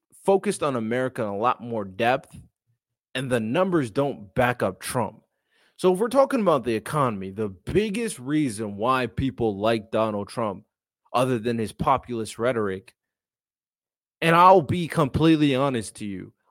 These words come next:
I don't like Donald Trump. I think he's a terrible representation of America. So he said some recent stuff about how he would let Russia do whatever he wants. It's not good.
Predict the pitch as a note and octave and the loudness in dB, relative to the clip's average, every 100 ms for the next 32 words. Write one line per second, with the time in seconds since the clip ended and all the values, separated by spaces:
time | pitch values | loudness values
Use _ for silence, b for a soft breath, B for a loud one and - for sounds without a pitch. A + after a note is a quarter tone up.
0 | _ _ F3+ G#3+ D#3+ G2 F3+ F#3+ F3+ B2+ | _ _ 2 4 0 -4 0 0 -2 -4
1 | A#2+ E3+ C#3+ - C#3+ C#3 A2+ G2 - B2+ | -2 -2 -2 -4 -2 -2 -4 -6 -4 -4
2 | F#2+ _ C#3+ D#3+ F#3 E3+ F3 E3+ B2+ B2+ | -4 _ 0 0 -2 -2 -2 -2 -2 -4
3 | A#2 - - B2+ D#3 D3+ C3 A2 G2+ G2 | -4 -6 -8 -2 0 0 0 -2 -6 -6
4 | b b - A#2+ A2+ A2+ A2+ G#2+ A2+ G#2+ | b b -4 -2 -2 -4 -6 -6 -6 -6
5 | G#2 G2 F#2+ G#2+ B2+ A#2 A#2 G#2+ b b | -8 -8 -6 -2 -2 -2 -4 -6 b b
6 | b b - - E3 B2 D3+ - D3+ B2+ | b b -10 -4 -4 -4 -4 0 0 0
7 | A2 G2 C3 D#3 B2+ A2+ C3 G#2+ B B | -6 -2 -2 -2 -6 -4 -2 -2 B B
8 | - A2 B2+ A2+ G2+ B2 A#2 C#3 A#2+ G#2 | -4 0 2 2 2 2 2 2 0 0
9 | C3 A#2 B2+ B2 A#2+ A#2 A2 A2+ A2 G#2+ | 0 2 2 0 -2 0 2 2 0 -4
10 | G2+ A2+ E3 D3 - _ _ _ - - | -4 -2 -2 -2 -10 _ _ _ -10 -8
11 | B2 D3 A#2 G2 B2 B2 F#2 | -4 -2 -2 -2 2 2 0